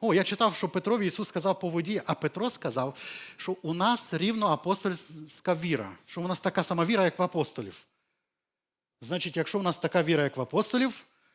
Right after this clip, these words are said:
значить, я можу ходити по воді. Чому?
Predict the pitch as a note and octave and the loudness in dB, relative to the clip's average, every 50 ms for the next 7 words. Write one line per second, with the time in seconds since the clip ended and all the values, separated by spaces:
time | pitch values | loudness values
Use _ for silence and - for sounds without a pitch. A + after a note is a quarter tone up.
0 | _ _ _ _ _ _ _ _ _ - B2 B2 D#3+ D3+ D#3 D3+ C3+ D#3+ D#3+ D#3 | _ _ _ _ _ _ _ _ _ -10 -4 -2 -2 -2 -2 -2 0 0 0 2
1 | E3 E3 D#3+ E3+ - E3 C#3 C3 B2+ - C#3 - F#3 F#3 G#3+ G3 G#3 A#3 A3 E3+ | 0 0 -2 -2 -2 -2 -2 -2 -4 -6 -4 -4 -2 -2 -2 -2 -2 -4 -4 -6
2 | - _ _ _ _ _ _ - - B2+ B2+ D#3 G#3+ B3 A#3+ | -8 _ _ _ _ _ _ -12 -10 -6 -4 -2 -2 -2 -4